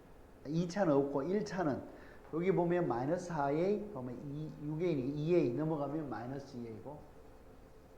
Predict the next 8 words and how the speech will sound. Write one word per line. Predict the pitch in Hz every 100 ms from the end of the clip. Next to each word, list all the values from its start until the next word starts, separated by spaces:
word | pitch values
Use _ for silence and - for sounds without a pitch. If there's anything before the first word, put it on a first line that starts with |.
| - - - - -
그다음에 | 131 139
숫자는, | 143 - 190 190 170 180 196 - - - - - - - - -
여기 | 151
숫자가 | - 151 151
없고요. | 147 147 151 147 147
여기가 | 151 156 165 170 170
플러스 | - 165 175 175 165
사잖아. | 143 143 147 151 156 131